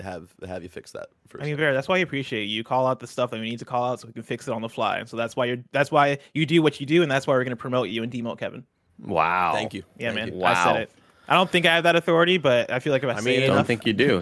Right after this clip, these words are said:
Speaker 3: think
Speaker 2: everybody
Speaker 3: you
Speaker 2: might
Speaker 3: do
Speaker 2: just
Speaker 3: either.
Speaker 2: follow along. You
Speaker 1: Uh,
Speaker 2: know?
Speaker 1: someone,
Speaker 3: Hmm.
Speaker 1: someone who isn't Greg is the C E O now, so I, I think it's, uh, it's whoever's call there. I think it's Bless. I think Bless is the new
Speaker 2: Yeah,
Speaker 1: C E O.
Speaker 2: I think it's me. I think
Speaker 3: One
Speaker 2: it's
Speaker 3: thing
Speaker 2: me.
Speaker 3: I do wanna point out about this, Bless, is, uh, about Summer Game Fest. I love how official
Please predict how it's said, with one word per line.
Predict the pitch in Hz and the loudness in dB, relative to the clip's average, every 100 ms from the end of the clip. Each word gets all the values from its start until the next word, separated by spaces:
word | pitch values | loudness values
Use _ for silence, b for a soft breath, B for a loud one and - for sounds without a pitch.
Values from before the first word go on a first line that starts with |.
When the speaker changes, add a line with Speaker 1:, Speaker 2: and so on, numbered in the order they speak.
| 113 | 4
Speaker 3:
think | - | 6
Speaker 2:
everybody | 175 175 175 | 6 6 6
Speaker 3:
you | |
Speaker 2:
might | 170 | 4
Speaker 3:
do | 127 | 4
Speaker 2:
just | 104 | 4
Speaker 3:
either. | 170 | 6
Speaker 2:
follow | 160 147 | 6 6
along. | 135 147 180 175 | 4 4 0 -2
You | 170 | -2
Speaker 1:
Uh, | |
Speaker 2:
know? | 151 | 0
Speaker 1:
someone, | 190 247 294 269 | -2 -2 -2 0
Speaker 3:
Hmm. | 180 | 0
Speaker 1:
someone | 196 240 285 | 0 0 -2
who | 233 185 | -2 -2
isn't | 156 151 139 | -2 -2 -2
Greg | 127 123 113 | 0 0 0
is | 104 | -6
the | 104 | -10
C | - 110 101 95 | -10 -8 -6 -4
E | 95 | -4
O | 92 | -4
now, | 87 85 | -8 -10
so | 90 95 90 | -8 -6 -6
I, | 87 92 95 | -6 -6 -6
I | |
think | 98 107 104 95 | -6 -6 -8 -10
it's, | 98 98 - | -12 -12 -12
uh, | 92 82 80 76 | -10 -8 -8 -10
it's | 92 - | -12 -14
whoever's | - 101 95 85 78 - | -10 -8 -8 -10 -14 -12
call | 65 | -12
there. | 60 62 - _ _ _ _ _ | -12 -14 -16 _ _ _ _ _
I | 92 | -8
think | 120 | -8
it's | 101 | -8
Bless. | - - - - | -12 -16 -16 -16
I | - | -10
think | 117 98 | -10 -10
Bless | 85 82 | -16 -16
is | 73 | -18
the | 131 | -6
new | |
Speaker 2:
Yeah, | 120 117 | -4 -4
Speaker 1:
C | - | -4
E | |
O. | - | -6
Speaker 2:
I | |
think | 143 131 | -6 -8
it's | 113 | -10
me. | 110 120 _ | -12 -14 _
I | 127 | -12
think | 127 | 0
Speaker 3:
One | 151 | 2
Speaker 2:
it's | 190 | 6
Speaker 3:
thing | |
Speaker 2:
me. | 208 | 6
Speaker 3:
I | |
do | 147 165 | 6 6
wanna | 147 | 6
point | - 127 | 4 4
out | 123 | 4
about | 107 107 | 4 2
this, | 107 95 | 2 -2
Bless, | 101 92 - | 2 2 0
is, | - 92 90 85 - - _ _ _ _ _ _ _ - | -2 0 0 -6 -12 -16 _ _ _ _ _ _ _ 2
uh, | 104 | 4
about | 92 95 101 | 4 2 2
Summer | - 107 101 | 2 0 0
Game | 101 95 | 0 0
Fest. | 101 90 - | -2 -2 0
I | 101 123 | 2 2
love | 117 107 120 113 | 2 4 2 0
how | - 104 110 | -2 0 2
official | - 87 - 101 90 - 120 120 | 0 -4 -4 -4 -4 -4 -2 -2